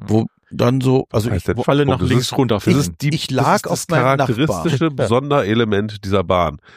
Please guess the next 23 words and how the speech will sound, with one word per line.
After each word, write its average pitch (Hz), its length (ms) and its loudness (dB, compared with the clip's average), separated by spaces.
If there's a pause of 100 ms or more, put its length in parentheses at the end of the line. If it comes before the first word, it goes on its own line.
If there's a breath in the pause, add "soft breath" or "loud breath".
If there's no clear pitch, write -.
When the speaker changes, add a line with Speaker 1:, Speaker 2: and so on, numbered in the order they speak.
(180 loud breath)
Speaker 2:
Sagte 196 300 2
Speaker 1:
Genau. 113 160 2
Speaker 2:
zu 107 200 -6
Toni 104 300 0
danach, 87 480 0 (400)
Hangtime 107 440 0
in 101 60 -2
der 92 100 2
Kinderachterbahn 82 640 -2
hat 73 100 -6
man 80 120 -4 (120)
auch - 160 -10
nicht 67 160 -14
oft. - 220 -10 (160 loud breath)
Speaker 1:
Genau, 85 220 -2
Speaker 2:
Es 65 60 -10
Speaker 1:
man 95 100 -6
Speaker 2:
ist 101 60 -8
zwar 85 160 0
seitliche 120 520 0
Hangtime, 123 440 0
aber 87 180 0
es, - 200 -8